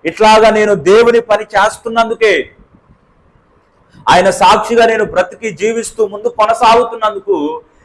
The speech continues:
యూదులు నన్ను చంపవాలనని దేవాలయములో నన్ను పట్టుకొని ప్రయత్నం చేస్తున్నారు. ప్రయత్నం చేయగా మరి నేటి వరకు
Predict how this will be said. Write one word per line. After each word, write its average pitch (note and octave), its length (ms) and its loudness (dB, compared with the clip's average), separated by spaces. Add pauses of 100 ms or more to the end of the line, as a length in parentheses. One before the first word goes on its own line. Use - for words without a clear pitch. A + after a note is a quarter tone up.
(160)
యూదులు B3 480 4
నన్ను G#3 240 2
చంపవాలనని G3 1160 0 (300)
దేవాలయములో A#3 800 4
నన్ను F#3+ 220 -2
పట్టుకొని G#3 800 -2 (240)
ప్రయత్నం G3+ 560 -2
చేస్తున్నారు. D3 960 -2
ప్రయత్నం D3+ 460 -6 (100)
చేయగా C3 600 -2 (100)
మరి D3 160 2
నేటి G3 340 2
వరకు F#3+ 760 2